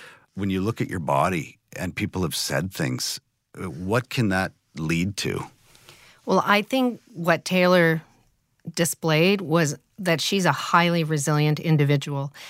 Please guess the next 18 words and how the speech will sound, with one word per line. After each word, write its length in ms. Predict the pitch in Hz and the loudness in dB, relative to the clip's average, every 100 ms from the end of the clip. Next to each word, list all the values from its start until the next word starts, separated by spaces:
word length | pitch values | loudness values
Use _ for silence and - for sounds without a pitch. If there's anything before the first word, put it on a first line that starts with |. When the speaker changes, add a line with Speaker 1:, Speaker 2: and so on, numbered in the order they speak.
| - - | -20 -4
Speaker 2:
even 340 | 220 226 220 214 | 0 2 4 4
at 200 | 175 - | 2 2
thirteen 420 | 175 165 175 160 | 0 0 0 2
years 240 | 151 143 | 0 -2
old, 260 | 147 139 143 | -4 -4 -6
for 200 | - 165 | 0 2
her 240 | 165 165 | 4 2
to 240 | 165 - 151 | 2 -2 -2
fight 340 | - 156 151 | 0 0 2
back, 380 | 147 139 143 143 | 4 6 4 0
for 160 | - 156 | -2 2
her 160 | 165 | 0
to 100 | 147 | -2
play 580 | - - 165 160 160 175 208 | -8 0 2 4 2 -2 -4
regardless, 720 | 170 143 151 147 151 143 - - - - - | -2 2 4 4 2 -2 -4 -10 -20 -12 0
that 240 | 240 - | 2 2
speaks 380 | - 185 160 - | 0 -2 -2 -2
to 260 | - 156 | 0 2